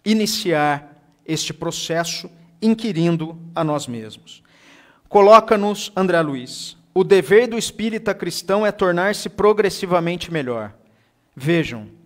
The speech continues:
o dever do espírita cristão é tornar-se progressivamente melhor, não é ser perfeito. É esforçar para melhorar. A conceituação de espírita não é o ser perfeito, é o ser esforçado.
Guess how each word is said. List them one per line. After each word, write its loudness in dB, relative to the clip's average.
o -6
dever 4
do -6
espírita -6
cristão -4
é 2
tornar-se -4
progressivamente -6
melhor, 0
não -2
é -2
ser -4
perfeito. -8
É -2
esforçar -6
para -6
melhorar. -14
A -10
conceituação -2
de -12
espírita -8
não -4
é 0
o -6
ser -6
perfeito, -10
é -8
o -12
ser -6
esforçado. -12